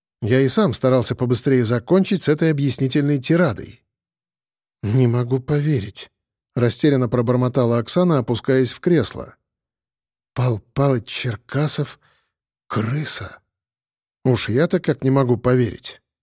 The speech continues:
кивнул я, глядя на нее. "Ладно, включай запись, посмотри сама. Вон туда щелкни на экране". Оксана села за стол, щелкнула мышкой по иконке проигрывателя.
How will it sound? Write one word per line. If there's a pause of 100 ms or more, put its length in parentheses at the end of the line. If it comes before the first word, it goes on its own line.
(140)
кивнул
я,
глядя
на
нее. (880)
"Ладно, (160)
включай
запись,
посмотри
сама. (340)
Вон
туда
щелкни
на
экране". (1080)
Оксана
села
за
стол, (160)
щелкнула
мышкой
по
иконке
проигрывателя.